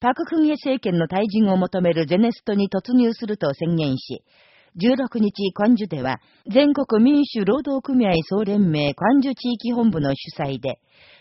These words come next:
パククンヘ退陣、労働者市民の自局キャンドル集会が行われました。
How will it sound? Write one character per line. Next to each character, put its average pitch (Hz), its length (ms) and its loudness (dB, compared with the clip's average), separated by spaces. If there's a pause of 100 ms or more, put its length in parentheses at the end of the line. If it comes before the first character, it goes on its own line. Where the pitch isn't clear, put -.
パ 220 140 -2
ク 320 120 -2
ク - 140 -4
ン 302 140 2
ヘ 233 180 0
退 165 260 -2
陣、 151 360 -2 (120)
労 220 220 -2
働 277 240 -2
者 190 220 0
市 233 180 -6
民 196 240 2
の 160 140 2
自 147 200 -4
局 262 260 -2
キ 247 100 -6
ャ 247 40 2
ン 247 80 4
ド 220 100 -2
ル 220 100 -2
集 226 200 -6
会 151 200 -4
が 135 160 -2
行 151 100 -10
わ 131 240 -4
れ 123 120 -6
ま 123 120 -4
し - 160 -12
た。 - 160 -8